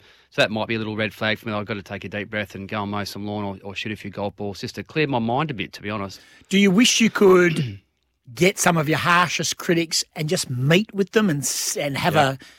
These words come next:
Speaker 2: chin wag with
Speaker 1: Yep.
Speaker 2: them, have a coffee with them and just sort of say, "This is me"?
Speaker 1: Yeah, absolutely. I think, I think some people get allured by that, what they see on T V is just this person who comes out every two hours and just tries to, um, make it about him.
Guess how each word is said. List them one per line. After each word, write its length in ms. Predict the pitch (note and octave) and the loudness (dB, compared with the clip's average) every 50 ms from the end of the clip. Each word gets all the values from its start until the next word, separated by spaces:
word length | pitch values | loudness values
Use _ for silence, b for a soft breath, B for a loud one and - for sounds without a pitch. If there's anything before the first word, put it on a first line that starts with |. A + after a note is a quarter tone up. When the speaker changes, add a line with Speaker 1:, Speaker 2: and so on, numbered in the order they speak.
| B B B B | B B B B
Speaker 2:
chin 240 | - - A#3+ A#3 A3+ | 2 4 6 6 6
wag 260 | A3+ A#3 A3 A3 G#3 F#3+ | 6 6 6 6 6 4
with 100 | G#3+ G#3 | 4 4
Speaker 1:
Yep. 60 | - | 6
Speaker 2:
them, 100 | A3+ G#3+ F#3+ | 4 4 4
have 120 | D#3+ F3 | 2 2
a 60 | D#3 | 0
coffee 360 | - - - A#3 G#3+ - A3+ | 0 0 0 0 2 2 2
with 180 | G#3+ F#3+ G#3+ G3+ | 2 2 2 2
them 120 | - A3 | 2 2
and 100 | G#3 A3 | 2 2
just 140 | A3 E4 - | 2 0 0
sort 160 | - B3+ A#3+ | 0 2 2
of 60 | A3 - | 2 2
say, 320 | - A3 G#3 G3 G3 F#3 - _ _ _ - | 4 4 6 6 4 2 -2 _ _ _ -2
"This 200 | G#3+ G3+ - - | -2 0 2 2
is 200 | G3+ F3 D3+ E3 | 0 0 0 0
me"? 220 | D#3 D3 C#3+ D3 G3 B3+ | 2 2 4 4 2 2
Speaker 1:
Yeah, 240 | B2 B2 B2 B2 A2+ - _ | 0 0 -2 -2 -2 -4 _
absolutely. 440 | - C3+ C3 - - A#2 A#2+ A#2+ A2 | -4 -4 -2 -2 0 0 2 2 2
I 100 | - B2+ | 2 2
think, 280 | C3 - G#3+ G3+ - - B B B B B B B B B _ _ | 2 2 2 0 0 -4 B B B B B B B B B _ _
I 100 | - - | -4 -4
think 260 | C3+ - - G3+ F#3+ - | -2 2 2 0 2 2
some 220 | - E3+ D#3 D#3 | 2 4 4 4
people 240 | - - D#3+ C3 B2+ | 4 2 0 0 2
get 220 | B2 C3 B2+ - _ _ | 2 2 0 0 _ _
allured 380 | - A#2 A#2 A#2 B2+ B2+ A#2 G2+ | -4 -2 0 2 2 2 2 2
by 240 | A#2 A2+ A2+ A2+ G#2+ G#2 - _ _ | 4 4 4 4 2 -2 -8 _ _
that, 140 | - B2 A#2 | -4 -2 0
what 160 | A#2+ C3 B2 | 0 0 0
they 100 | - B2 | 0 0
see 180 | G#2+ - - A#2+ | -2 -2 -4 -4
on 140 | A2 A2 G#2+ | -4 -4 -4
T 200 | - - A2 A2 | -4 -4 -4 -4
V 180 | G2+ A2 G#2+ G#2+ | -2 -2 -2 -4
is 100 | G2 - | -4 -6
just 220 | - G#2+ - - | -10 -12 -12 -10
this 160 | - A2 - | -10 -10 -10
person 500 | - _ - - A2 A2 G#2 - - A2 | -10 _ -8 -6 -4 -4 -4 -6 -8 -8
who 100 | G2+ G#2 | -8 -8
comes 280 | G2+ - - A2 G#2+ G2+ | -8 -8 -8 -8 -8 -6
out 100 | G#2+ G#2 | -6 -6
every 200 | G#2+ G#2+ G2+ G#2 | -6 -6 -6 -8
two 220 | - - G#2+ G#2+ | -10 -8 -6 -4
hours 300 | G#2 G#2 G#2 G#2 G#2 G2+ | -4 -2 -2 -2 -4 -6
and 100 | - G#2+ | -8 -10
just 140 | G2+ G#2 - | -12 -12 -12
tries 300 | - - A2 G#2+ G#2+ G#2 | -10 -6 -6 -4 -6 -6
to, 200 | - - G#2 F#2 E2 _ _ _ _ - | -8 -10 -12 -12 -12 _ _ _ _ -18
um, 360 | G2+ G2 G2 G2 G2 F#2 F#2+ E2+ | -14 -12 -12 -10 -12 -12 -12 -10
make 200 | G#2+ A2+ G#2+ - | -8 -8 -8 -8
it 60 | G#2 | -10
about 220 | G2+ F2+ G#2 G2+ | -10 -8 -8 -8
him. 420 | F#2+ G#2 A#2 B2 B2+ B2+ B2 G#2+ | -6 -6 -4 -2 -2 -2 -4 -6